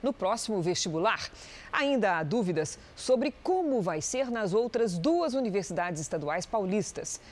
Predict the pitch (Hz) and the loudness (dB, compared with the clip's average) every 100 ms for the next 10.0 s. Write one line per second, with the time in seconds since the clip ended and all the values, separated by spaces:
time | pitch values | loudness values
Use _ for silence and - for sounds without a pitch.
0 | - - 226 233 302 - 359 - 226 233 | -12 0 2 2 0 0 -4 -4 -2 0
1 | 226 220 180 - - - - - - - | 2 0 0 -2 -6 -12 -14 -20 -10 0
2 | 190 180 247 247 240 202 - 262 262 - | 2 4 2 2 2 0 0 2 2 2
3 | 226 247 247 233 294 277 - 180 185 185 | 0 0 0 0 -2 -4 -6 -4 -2 0
4 | 175 170 175 175 - 175 190 208 175 202 | 0 2 0 0 -2 -2 0 0 0 0
5 | 214 - - - 202 196 - 180 - 214 | -2 -6 -14 -6 -4 -4 -4 -6 -2 2
6 | 294 339 262 208 202 - - 170 165 151 | 2 2 2 2 -2 -6 -6 -2 -2 -2
7 | 147 196 165 156 196 170 196 185 - 220 | 0 2 2 2 2 2 0 -2 -2 -2
8 | 190 151 - 202 208 165 156 - - 170 | 0 -4 2 4 4 2 -4 -6 -10 -4
9 | 170 175 262 285 247 214 180 247 214 | -4 0 0 0 0 0 0 0 -2